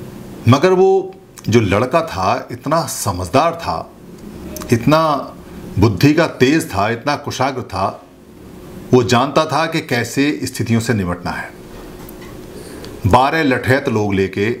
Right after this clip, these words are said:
लाठी लेके उसके दरवाजे के सामने, जो एक धर्मशाला थी, जो एक inn थी, जो पेड थी, जिसमें उन्होंने उस कमरे का, जो कमरा स्टोर था, उस कमरे का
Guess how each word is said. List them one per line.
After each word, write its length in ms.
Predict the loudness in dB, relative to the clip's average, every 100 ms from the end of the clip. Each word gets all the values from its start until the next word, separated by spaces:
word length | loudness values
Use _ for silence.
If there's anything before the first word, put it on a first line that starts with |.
| -10 -20 -14 -2
लाठी 320 | 2 2 2
लेके 300 | 2 2 2
उसके 240 | 2 2 0
दरवाजे 440 | 0 0 -2 -2
के 120 | -4
सामने, 440 | -4 -2 0 -2 -4 -10 -18 -18 -16 -16 -12 0
जो 180 | 6 6
एक 140 | 4 2
धर्मशाला 460 | 2 2 2 2
थी, 300 | 0 0 0
जो 220 | 2 4
एक 160 | 4 2
inn 280 | 0 0 0
थी, 100 | 0
जो 160 | 2 0
पेड 420 | 2 2 2 -2
थी, 200 | -12 -10
जिसमें 480 | -4 -4 0 0 0 -4 -16 -20 -20 -20 0 4
उन्होंने 460 | 4 4 2 0 -8 -16 -18 -18 -16 2
उस 160 | 4 4
कमरे 440 | 2 4 4 2
का, 360 | 2 -2 -4 -12 -20 -12
जो 200 | 0 2
कमरा 440 | 2 2 2 4 2
स्टोर 400 | 0 0 2 2
था, 100 | 0
उस 220 | 0 -2 -4
कमरे 300 | -2 0 0
का 260 | 0 0